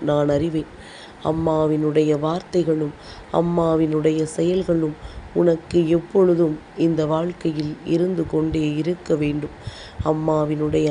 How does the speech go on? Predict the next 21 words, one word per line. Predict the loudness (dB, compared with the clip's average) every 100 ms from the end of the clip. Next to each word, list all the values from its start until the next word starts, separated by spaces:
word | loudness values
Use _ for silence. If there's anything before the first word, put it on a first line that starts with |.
| -2
அன்பு | -4 -2 0
நமக்கு | 0 0 -2 -6 -10
கிடைத்து | -4 -2 -2 -2 -2
விட்டது | -2 0 -2 -2 0 -2
என்பதே, | -2 0 -2 -4 -8 -16 -18 0
என் | 2 4 2
பிள்ளையை, | 2 2 2 0 -2 -6 -18 -16 -6
அடுத்தது | -4 -4 -6 -6 -2 -2 0
என்னவென்று | -2 2 0 0 -4 -6 -8 -8
தெளிவாக | -4 0 0 0 -2 0 0 0
யோசிக்க | -2 -2 -6 -6 -4
வைக்கும். | -2 -2 -4 -6 -6 -8 -18 -16 -12 0 2
எந்த | 2 0 0
குழப்பத்தையும் | 2 0 2 0 -2 0 2 2 -2 -2
தூக்கி | -2 -2 -4 -6
கொண்டு | 0 0 0 -4
சுமக்காமல், | -4 -4 -4 -4 -6 -4 -4 -6 -12 -18 -18 -4
வாழ்க்கையில் | 0 0 -4 -4 -2 -2 -8 -18 -20 -4
தன்னை | 0 2 0 -2
தேடி | 0 2 2 2
வருகின்ற | 2 0 -2 -4 -2 0